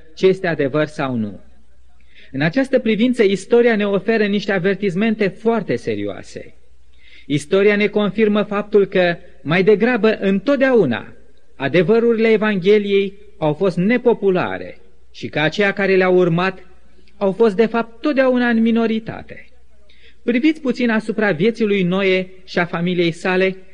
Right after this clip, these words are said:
în contextul evenimentului cu care generația lui a fost confruntat, potopul.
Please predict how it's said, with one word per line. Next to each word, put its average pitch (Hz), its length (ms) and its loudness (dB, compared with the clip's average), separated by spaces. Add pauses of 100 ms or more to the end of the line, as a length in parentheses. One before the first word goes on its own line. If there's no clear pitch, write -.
în 185 160 0
contextul 240 560 0
evenimentului 220 720 2
cu 208 120 0
care 214 280 2
generația 208 580 0
lui 208 160 4
a 185 80 0
fost 196 260 -4
confruntat, 160 760 -4 (240)
potopul. - 640 -4